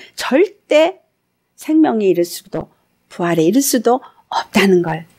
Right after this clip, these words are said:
말해주고 있는 거예요. 그때가 옵니다. 우리가 지금은 무엇을 준비할 때일 때예요? 내 심령에 예수님의 피가 있어야 되는 할례, 마음의 할례를 준비해야 될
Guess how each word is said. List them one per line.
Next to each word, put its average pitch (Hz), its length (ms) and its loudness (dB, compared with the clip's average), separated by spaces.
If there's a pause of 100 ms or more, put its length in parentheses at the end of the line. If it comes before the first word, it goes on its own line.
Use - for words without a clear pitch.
(260)
말해주고 165 480 -4
있는 - 200 -4
거예요. - 120 -20 (440)
그때가 233 640 -2 (380)
옵니다. 160 640 -2 (300)
우리가 202 380 2
지금은 240 600 0
무엇을 247 420 0
준비할 202 500 -2
때일 170 260 -2
때예요? 160 340 -4 (200)
내 160 240 -2
심령에 214 600 0
예수님의 190 680 0
피가 - 320 -2
있어야 202 380 0
되는 175 200 2 (220)
할례, 277 500 2
마음의 294 520 4
할례를 254 640 2 (160)
준비해야 220 540 2
될 208 220 -2